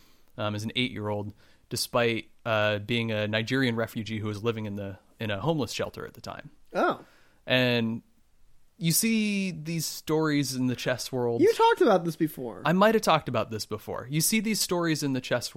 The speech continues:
Speaker 1: um, coming out of the chess world, kind of in the public sphere, every now and then. You
Speaker 2: Mm-hmm.
Speaker 1: see someone who overcomes adversity to achieve something. And usually when you dig a little into it, it's like, okay, they're not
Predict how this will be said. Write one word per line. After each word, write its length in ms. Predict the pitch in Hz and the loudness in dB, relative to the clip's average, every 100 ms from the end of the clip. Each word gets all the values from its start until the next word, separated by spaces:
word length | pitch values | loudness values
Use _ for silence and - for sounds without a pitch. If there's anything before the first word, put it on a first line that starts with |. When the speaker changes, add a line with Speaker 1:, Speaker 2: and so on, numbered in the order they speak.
| 123 - | -8 -2
Speaker 1:
um, 380 | 120 110 101 - | 0 0 -4 -6
coming 360 | - 143 123 113 - - | -2 0 -2 -6 -10 0
out 140 | 131 | 2
of 40 | 123 | 2
the 60 | |
chess 280 | 104 104 - | -2 -6 -8
world, 160 | 107 101 | -10 -10
kind 140 | 117 | -8
of 80 | 107 | -6
in 80 | 104 | -8
the 60 | |
public 360 | 101 117 113 110 | -6 -4 -4 -6
sphere, 440 | - - 104 104 - - - - - | -10 -8 -6 -6 -8 -20 -20 -18 -8
every 260 | - 208 196 | 0 2 4
now 220 | 156 110 | 4 2
and 100 | 73 | -2
then. 160 | - 107 | -8 -4
You 60 | 120 | -2
Speaker 2:
Mm-hmm. 60 | 156 | 2
Speaker 1:
see 500 | 139 131 127 120 117 | 4 4 2 0 -2
someone 320 | - 131 123 | 0 2 4
who 220 | 123 123 | 2 0
overcomes 460 | 131 123 120 127 113 | 0 0 0 -2 -2
adversity 480 | 107 113 107 113 107 | -2 -4 -4 -6 -4
to 100 | 107 | -4
achieve 320 | 101 113 107 | -4 -4 -4
something. 500 | - 101 - - 110 - - - | -4 -6 -8 -12 -14 -16 -18 -4
And 140 | 127 160 | 2 2
usually 300 | 180 185 165 | 4 2 2
when 120 | 151 | 2
you 80 | 123 | 2
dig 220 | 131 131 | 0 0
a 40 | |
little 240 | 127 127 120 | 0 2 2
into 220 | 123 135 | 2 4
it, 80 | 131 | 2
it's 220 | 123 - | 0 0
like, 180 | 120 117 | 0 0
okay, 220 | 120 120 | -2 -2
they're 120 | 113 123 | 0 0
not 280 | 123 107 | 0 -2